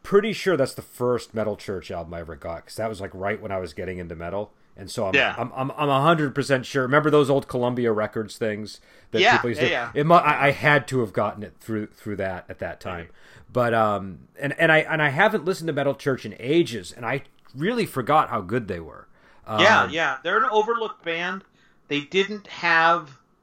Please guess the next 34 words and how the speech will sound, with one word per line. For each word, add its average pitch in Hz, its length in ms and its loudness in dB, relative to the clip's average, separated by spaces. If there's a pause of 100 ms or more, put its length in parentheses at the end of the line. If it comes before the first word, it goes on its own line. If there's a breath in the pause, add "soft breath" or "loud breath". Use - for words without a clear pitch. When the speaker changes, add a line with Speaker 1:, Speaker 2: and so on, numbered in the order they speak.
(200)
Speaker 2:
one 175 580 2 (300)
over 165 580 0
compelling 156 600 -6
element 190 440 -2
in 202 100 -6
the 202 80 -4
band. 202 360 -2
Everything 160 400 -2
complemented 156 520 -2
itself 160 380 -2
really 151 200 -2
well. 151 380 4
Speaker 1:
Mm. 98 200 -8 (380 soft breath)
Speaker 2:
So 151 320 4
they 151 160 4
should 185 260 2
have 180 100 2
been 170 160 -2
part 165 260 2
of, 156 80 2
I 151 80 0
think, 160 280 -8
that 151 280 0 (140)
the 135 80 -6
big 156 240 -4
five 151 400 6
or 147 40 -4
the 135 100 -10
big 135 320 -4
whatever 139 240 0
you 139 100 -6
wanna 139 180 -4
call 147 300 2
it. 165 160 -4